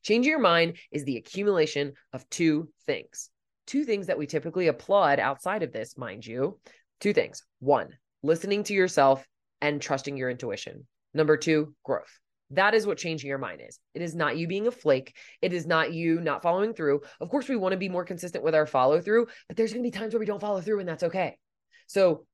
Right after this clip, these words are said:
those two things are, are what we typically applaud. Remind yourself that that's what changing your mind is. So next time you worry about changing your mind, remember, fuck that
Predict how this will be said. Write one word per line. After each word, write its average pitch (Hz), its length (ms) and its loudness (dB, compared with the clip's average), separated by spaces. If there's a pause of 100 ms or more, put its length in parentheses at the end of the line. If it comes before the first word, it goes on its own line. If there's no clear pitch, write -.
(240)
those 220 200 6
two 247 160 -4
things 170 380 -2 (140)
are, 165 200 4
are 160 160 0
what 160 140 0
we 165 100 -4
typically 160 360 -6
applaud. 135 340 -4
Remind 160 400 2
yourself 160 300 -2
that 131 100 -10
that's 139 180 -2
what - 100 -12
changing 135 260 -10
your 117 100 -8
mind 90 260 -10
is. - 140 -20 (140)
So - 160 -2
next 143 220 0
time 214 340 -4 (200)
you 127 120 -6
worry 123 160 2
about 165 200 0
changing 202 260 -8
your 262 100 -6
mind, 135 340 -2 (220)
remember, 143 500 2 (240)
fuck 208 240 0
that 160 360 0